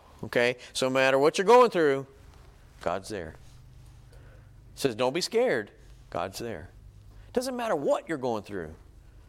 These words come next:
You know? You think about, you know, back during the Crusades, they were tying Christians to stakes and burning them. But there's stories of Christians that while they were being burned, they were still singing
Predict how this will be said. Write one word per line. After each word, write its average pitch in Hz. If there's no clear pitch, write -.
You 131
know? 170
You 151
think 214
about, 185
you 156
know, 143
back 165
during 190
the 175
Crusades, 185
they 185
were 190
tying 175
Christians 190
to -
stakes -
and 127
burning 180
them. 78
But 139
there's 208
stories 214
of 131
Christians 151
that 151
while 185
they 254
were 220
being 185
burned, 139
they 139
were 170
still 180
singing 226